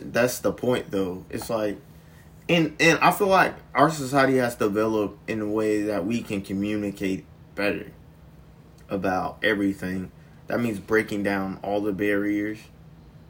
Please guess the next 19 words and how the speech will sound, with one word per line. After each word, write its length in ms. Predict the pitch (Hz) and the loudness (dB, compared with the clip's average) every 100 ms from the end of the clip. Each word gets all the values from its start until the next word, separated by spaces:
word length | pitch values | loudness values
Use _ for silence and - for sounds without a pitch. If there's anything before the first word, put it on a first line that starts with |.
| - - | -20 -8
that 120 | 107 101 | -2 0
we 160 | 104 | -2
have 460 | 101 104 104 101 95 | -2 0 2 0 -2
within 760 | 107 104 - 110 104 101 82 - - - - | -4 -4 -4 -4 -2 -4 -6 -10 -20 -20 -4
the 200 | 101 - | -2 2
Earth 300 | 113 117 - | 2 2 0
society. 880 | - - 101 87 101 95 98 - - - - - - - - - | -6 -6 -10 -8 -8 -6 -6 -8 -12 -18 -20 -20 -20 -20 -20 -6
Like, 320 | 98 95 - - - | -2 -2 -4 -10 -6
like, 200 | 107 95 | -2 -2
we 240 | 104 117 127 | 0 4 8
are, 460 | 123 127 127 123 | 10 10 8 6
like, 380 | - 107 104 98 - - | 2 0 0 -2 -10 -18
we, 220 | - 127 139 | -2 0 2
we 120 | 131 | 6
were 100 | 139 | 6
talking 240 | 139 131 | 6 0
about 60 | 107 | 2
nationalism 800 | 110 113 - 101 101 98 101 98 - - - - - - - - | -2 -2 -2 -2 0 -2 -6 -8 -12 -20 -20 -20 -20 -20 -20 -8
before 560 | 101 98 120 113 101 | -6 -4 0 2 0